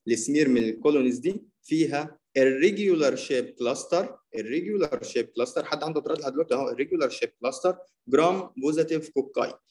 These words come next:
بيتهيألي مش محتاج ان انت، آه، تكمل الا علشان،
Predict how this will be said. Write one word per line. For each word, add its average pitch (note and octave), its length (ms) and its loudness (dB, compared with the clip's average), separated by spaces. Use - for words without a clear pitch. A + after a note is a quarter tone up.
بيتهيألي F#3+ 440 4
مش A#3 220 2
محتاج G#3+ 380 2
ان F3+ 140 4
انت، G#3 200 0
آه، F3+ 400 2
تكمل G3 640 -2
الا F#3 260 4
علشان، D3+ 600 -4